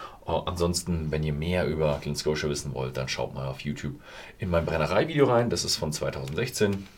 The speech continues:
Es hat sich ein bisschen was getan, das weiß ich bei Glen Scotia, aber es ist noch ziemlich aktuell. Mhm. Also, schöne Früchte. Aber hier merkt man schon so ein bisschen, mhm,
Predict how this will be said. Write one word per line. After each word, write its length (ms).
Es 120
hat 140
sich 100
ein 80
bisschen 260
was 140
getan, 260
das 140
weiß 160
ich 100
bei 140
Glen 160
Scotia, 340
aber 160
es 80
ist 60
noch 140
ziemlich 340
aktuell. 320
Mhm. 480
Also, 340
schöne 340
Früchte. 400
Aber 300
hier 140
merkt 200
man 80
schon 180
so 60
ein 60
bisschen, 340
mhm, 400